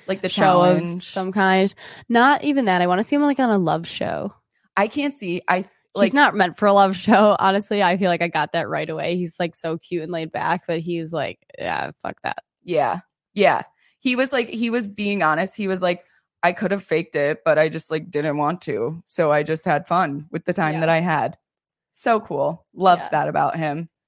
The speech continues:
Speaker 2: But it was great, and I'm happy we got to see the episode and come on and talk to you guys. I feel like we had such a good season, and last night was fun.
Speaker 1: Yeah.
Speaker 2: And I'm looking forward to watching the reunion on Thursday.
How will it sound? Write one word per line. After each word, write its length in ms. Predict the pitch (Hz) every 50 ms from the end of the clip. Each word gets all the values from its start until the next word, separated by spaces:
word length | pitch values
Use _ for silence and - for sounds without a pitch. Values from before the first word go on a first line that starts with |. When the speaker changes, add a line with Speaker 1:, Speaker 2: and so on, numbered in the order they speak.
| _ _ _ _ _ _ _ -
Speaker 2:
But 220 | 247 254 247 - -
it 100 | - 247
was 140 | 285 294 269
great, 460 | - 240 247 262 339 311 233 202 -
and 240 | - 208 208 208 208
I'm 380 | 208 208 208 208 190 185 - - _ -
happy 360 | 180 202 196 202 - 226 214
we 120 | 214 214
got 160 | 196 196 196 -
to 80 | -
see 200 | - - 202 196
the 120 | 196 190 -
episode 600 | - 190 _ - - - 185 185 190 196 208 202
and 200 | 190 185 180 175 - _ _ _ _ _ _ _ _ _ _
come 80 | - 202
on 60 | 208
and 80 | 208 202
talk 220 | - 202 185 196
to 100 | - -
you 40 | 196 190
guys. 180 | 190 196 202
I 40 | 208
feel 100 | 190 208
like 80 | 196 190
we 60 | 202 202
had 120 | 196 196
such 240 | - 185 175 - -
a 40 | 190
good 240 | - 185 185 190
season, 800 | - - - - - 180 180 190 190 190 196 208 214 226 240 226 - _ _ _
and 380 | 190 190 185 185 185 180 180 190
last 240 | 180 185 190 -
night 140 | 202 190 208
was 160 | 214 214 202
fun. 480 | - - - 175 180 185 196 214 226 226 - _ _
Speaker 1:
Yeah. 320 | - 175 175 175 165 160 160
Speaker 2:
And 100 | 202 214
I'm 160 | 214 208 185
looking 260 | 196 208 202 269 254 -
forward 240 | - - 175 202 214
to 80 | 226
watching 320 | 185 151 175 202 - 226 208
the 80 | 202 190
reunion 320 | 180 160 170 180 185 190
on 120 | 185 190 185
Thursday. 840 | - 165 160 180 175 - 185 185 185 190 196 202 214 226 208 -